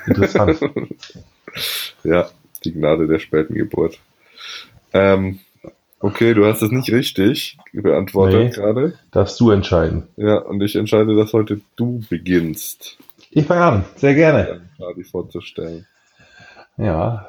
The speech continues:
Speaker 1: also wie immer, kurz nochmal, äh, für alle Zuhörer, ähm, ob jetzt weiblich, männlich oder divers, ähm, wir, wir oder ich, ne, und du auch natürlich, wir werden immer in einem Geschlecht sozusagen, ähm,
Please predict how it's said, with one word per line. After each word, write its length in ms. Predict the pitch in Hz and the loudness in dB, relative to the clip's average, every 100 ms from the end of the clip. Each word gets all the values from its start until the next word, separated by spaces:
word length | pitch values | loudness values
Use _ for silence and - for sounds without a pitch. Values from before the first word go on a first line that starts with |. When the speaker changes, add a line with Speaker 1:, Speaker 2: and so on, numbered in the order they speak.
| - | -4
Speaker 1:
also 320 | - 135 123 | 0 2 4
wie 120 | 113 131 | 4 4
immer, 360 | 151 196 202 - - - | 4 4 2 -4 -16 -8
kurz 320 | - 139 - | -2 -2 -2
nochmal, 840 | 151 143 147 165 170 151 - 135 139 | -2 2 4 6 4 2 -2 0 0
äh, 40 | 139 | 0
für 100 | 107 | -2
alle 160 | 110 | 0
Zuhörer, 560 | - 151 151 143 147 143 - - - - - _ | 2 4 4 4 2 0 -14 -20 -20 -20 -20 _
ähm, 440 | 110 110 107 117 - | 0 2 2 0 -2
ob 180 | 110 120 | 0 2
jetzt 560 | 107 - - - - _ - - | 2 0 -10 -12 -16 _ -8 2
weiblich, 560 | 104 113 131 123 - | 2 2 0 -2 -2
männlich 520 | 101 107 113 110 107 | -2 2 2 2 0
oder 460 | 73 95 92 95 95 _ | 0 2 2 2 -4 _
divers, 600 | 98 90 85 101 117 113 - | -4 0 4 4 2 0 0
ähm, 640 | 95 101 98 95 101 101 - | 2 2 2 -2 -4 -6 -6
wir, 320 | 90 90 92 _ _ | -4 -4 -6 _ _
wir 340 | 95 101 123 113 | -2 2 4 4
oder 200 | 92 - | 2 0
ich, 320 | 117 - - | -2 -4 -10
ne, 180 | - 113 | -4 -2
und 240 | 113 95 | -4 -4
du 120 | 98 92 | -2 0
auch 180 | 104 107 | 0 -2
natürlich, 400 | - 110 110 107 | -6 -6 -6 -4
wir 120 | 92 | -2
werden 340 | 92 95 95 | 0 0 0
immer 320 | 87 98 95 - - - - _ _ | 0 0 0 -4 -20 -20 -20 _ _
in 180 | - - | -2 2
einem 380 | 95 104 120 107 | 2 4 4 2
Geschlecht 540 | 98 - 101 101 - | 2 2 2 0 -4
sozusagen, 680 | - - 95 92 92 95 - | -8 -4 2 4 4 2 0
ähm, 640 | 92 87 87 85 85 - | 2 2 2 0 -2 -6